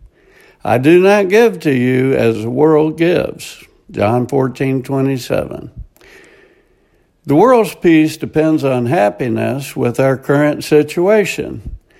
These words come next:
If things are going well, then we feel peaceful. When things go awry, however, the peace quickly dissipates. It's like a fleeting bird.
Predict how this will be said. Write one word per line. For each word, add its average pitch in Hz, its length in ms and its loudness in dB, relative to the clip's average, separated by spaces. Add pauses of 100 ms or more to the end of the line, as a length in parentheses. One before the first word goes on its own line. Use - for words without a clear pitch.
(300)
If - 140 -12
things 123 420 0
are 127 120 -2
going 151 420 2
well, 185 320 4
then 165 260 2
we 170 140 2
feel 202 300 0
peaceful. 220 640 -2 (760)
When 107 200 -6
things 131 340 0
go 143 260 4
awry, 160 480 4
however, 151 420 2
the 120 160 -2
peace 175 560 -2 (400)
quickly 175 480 0
dissipates. - 960 -4 (680)
It's - 120 -20
like 165 260 2
a 131 100 0
fleeting 202 540 0
bird. 175 540 -2